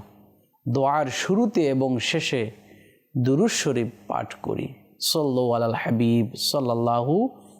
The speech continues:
তাআলা আলাইহি ওয়াসাল্লাম। দেখছিলেন আপনারা অনুষ্ঠান, মাদানী চ্যানেল বাংলার ধারাবাহিক অনুষ্ঠান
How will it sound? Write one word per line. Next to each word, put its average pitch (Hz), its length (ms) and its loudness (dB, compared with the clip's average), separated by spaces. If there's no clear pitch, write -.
তাআলা 110 380 0
আলাইহি 110 640 0
ওয়াসাল্লাম। 113 720 -2
দেখছিলেন 190 500 0
আপনারা 131 640 -2
অনুষ্ঠান, 156 580 -2
মাদানী 135 380 2
চ্যানেল 127 360 0
বাংলার 117 520 0
ধারাবাহিক 180 560 0
অনুষ্ঠান 214 720 0